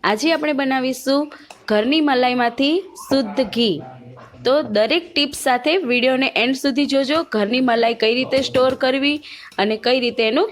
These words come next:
ઘી બનાવવું. તો સૌથી પહેલાં આપણે જે તમે દૂધ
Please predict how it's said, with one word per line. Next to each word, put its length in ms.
ઘી 120
બનાવવું. 460
તો 180
સૌથી 320
પહેલાં 200
આપણે 300
જે 240
તમે 240
દૂધ 300